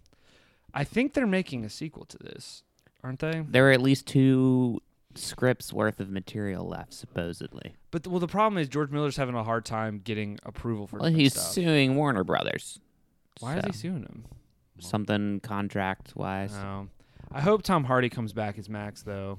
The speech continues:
Speaker 1: 'cause I thought he did a really good
Speaker 2: He
Speaker 1: job.
Speaker 2: said he would, and then they want a Furiosa movie, too, so.
Speaker 1: I w-, see,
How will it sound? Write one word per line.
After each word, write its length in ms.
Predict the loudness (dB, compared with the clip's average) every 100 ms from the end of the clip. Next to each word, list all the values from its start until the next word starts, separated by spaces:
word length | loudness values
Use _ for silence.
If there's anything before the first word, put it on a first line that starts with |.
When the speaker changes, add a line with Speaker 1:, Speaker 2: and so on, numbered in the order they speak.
| -14 -8
Speaker 1:
'cause 120 | -4
I 80 | 0
thought 160 | 2
he 80 | 2 2
did 120 | 0
a 100 | -2
really 300 | -2 -2 -2
good 120 | -2
Speaker 2:
He 60 | 2
Speaker 1:
job. 100 | 4
Speaker 2:
said 140 | 6
he 80 | 8
would, 460 | 10 10 10 6 -4 -18 -20 -12 -2
and 140 | 0
then 240 | 2 2 2
they 120 | 4
want 180 | 4 4
a 40 |
Furiosa 600 | 2 2 4 6 4 2
movie, 260 | 0 0 -2
too, 300 | -4 -4 -4
so. 320 | -8 -10 -10 -12 -18 -10
Speaker 1:
I 80 | -6
w-, 160 | -6 -4
see, 200 | -4